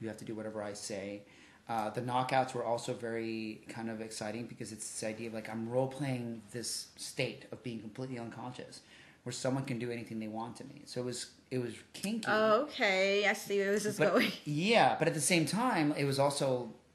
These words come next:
Speaker 1: like, I didn't need sex to happen. It was more like,
Speaker 2: Yeah.
Speaker 1: "Oh, I love the idea of role-playing this, this fight. I love selling the fact that I'm getting my ass kicked, but I also love being the heel," you know?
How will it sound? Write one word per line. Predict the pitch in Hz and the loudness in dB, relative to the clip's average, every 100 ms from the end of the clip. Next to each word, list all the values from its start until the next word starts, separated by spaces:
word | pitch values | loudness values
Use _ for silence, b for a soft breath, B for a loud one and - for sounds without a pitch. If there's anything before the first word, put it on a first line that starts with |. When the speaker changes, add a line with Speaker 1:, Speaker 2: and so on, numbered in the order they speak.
| _ 123 | _ -10
Speaker 1:
like, | 123 | -2
I | 131 | 0
didn't | 160 123 | 0 0
need | 127 208 | 0 -2
sex | - 120 - | -2 -2 -2
to | 104 | -10
happen. | 101 - - - - 127 | -10 -14 -16 -20 -10 -2
It | |
was | 131 131 | 0 2
more | 139 | 4
like, | 302 | 6
Speaker 2:
Yeah. | 277 208 294 B B B - | 6 2 -2 B B B 0
Speaker 1:
"Oh, | 180 175 | 4 6
I | 135 | 6
love | 127 143 147 | 6 4 4
the | 151 | 2
idea | 135 139 | 4 2
of | 117 107 | 2 0
role-playing | 123 143 151 - 147 127 117 110 104 | 2 4 2 2 0 0 -2 -6 -2
this, | 120 117 - - | -2 0 -2 -4
this | - 120 - | -4 -6 -6
fight. | - - 165 190 - - | -8 -4 -2 -2 -6 -8
I | 113 | -6
love | 120 156 139 - - - - | 2 2 2 -8 -18 -20 -14
selling | - - 143 131 120 110 110 - 135 | -6 4 6 6 4 0 -4 -10 -8
the | 123 | -6
fact | - 110 107 | -2 -2 0
that | 110 | -4
I'm | 107 | -2
getting | 113 110 107 107 127 | -4 -4 -4 -6 -8
my | 107 104 | -6 -4
ass | 104 - | -4 -6
kicked, | 104 | -2
but | 123 | 2
I | 117 | 2
also | 120 120 | 0 -2
love | 113 110 | -4 -4
being | 117 107 | -4 -6
the | |
heel," | 104 156 107 - - | -6 -6 -6 -8 -12
you | 120 | -8
know? | 110 104 | -6 -6